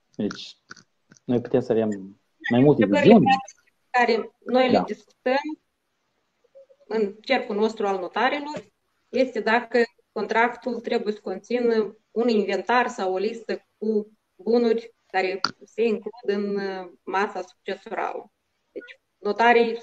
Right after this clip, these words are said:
Speaker 2: sunt, uh, da, suntem poate câteodată excesiv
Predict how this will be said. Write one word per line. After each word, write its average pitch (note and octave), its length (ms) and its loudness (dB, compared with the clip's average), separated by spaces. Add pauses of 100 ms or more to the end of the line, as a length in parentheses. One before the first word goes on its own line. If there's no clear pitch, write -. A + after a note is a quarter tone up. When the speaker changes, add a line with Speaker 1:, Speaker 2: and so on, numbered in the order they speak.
Speaker 2:
sunt, A3 360 -6 (100)
uh, G#3 340 0 (520)
da, G#3+ 460 0 (460)
suntem A#3 600 -2 (280)
poate A3+ 380 -2 (680)
câteodată A3+ 600 -2
excesiv A3+ 760 -4